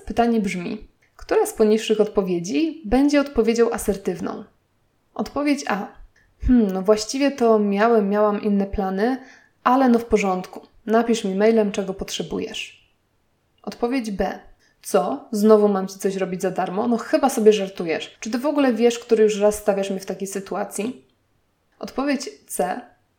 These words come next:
Wiesz co, bardzo bym chciał, chciała, ale widzisz, akurat wpadł mi duży projekt, który jest bardzo pilny i niestety muszę się nim zająć.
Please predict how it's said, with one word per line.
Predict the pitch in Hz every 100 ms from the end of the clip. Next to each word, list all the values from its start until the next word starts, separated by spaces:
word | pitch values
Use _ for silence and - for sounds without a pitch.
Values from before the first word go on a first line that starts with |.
| -
Wiesz | 220 -
co, | 220 208
bardzo | 202 240 262 294 226
bym | 202
chciał, | 196 - 185 175
chciała, | 185 - 175 175 202 - -
ale | 220 220
widzisz, | 220 214 233 226 -
akurat | 220 - 269 254
wpadł | 247 - 220
mi | 226
duży | 214 226 220 214
projekt, | 214 202 185 185 185
który | - _ 220 220
jest | 220 196
bardzo | 220 226 214 220
pilny | - 208 196 196 208
i | 208
niestety | 208 208 208 214
muszę | 208 208 208 208
się | 196
nim | 185 185
zająć. | 175 180 190 - -